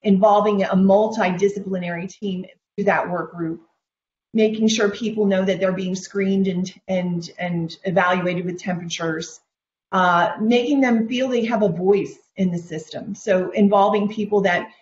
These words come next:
that, uh, might not be at the top leadership level, but have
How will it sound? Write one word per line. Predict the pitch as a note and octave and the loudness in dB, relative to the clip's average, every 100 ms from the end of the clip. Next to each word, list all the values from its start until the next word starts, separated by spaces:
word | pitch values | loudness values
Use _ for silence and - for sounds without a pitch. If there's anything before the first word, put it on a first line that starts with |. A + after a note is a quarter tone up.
| _ _ - | _ _ -2
that, | G3 F3 - | 0 0 -2
uh, | F#3+ F3+ | 0 2
might | G#3 G#3+ | 2 0
not | F3+ | 0
be | G#3 | 0
at | F3 | 0
the | F3 | -2
top | - G#3 - | -2 -2 -2
leadership | A#3 B3 G3+ - F3+ | -4 -2 -4 -6 -4
level, | E3+ E3 | -4 -4
but | E3 F#3 | -4 -6
have | G3 F3+ E3+ E3+ | -4 0 0 0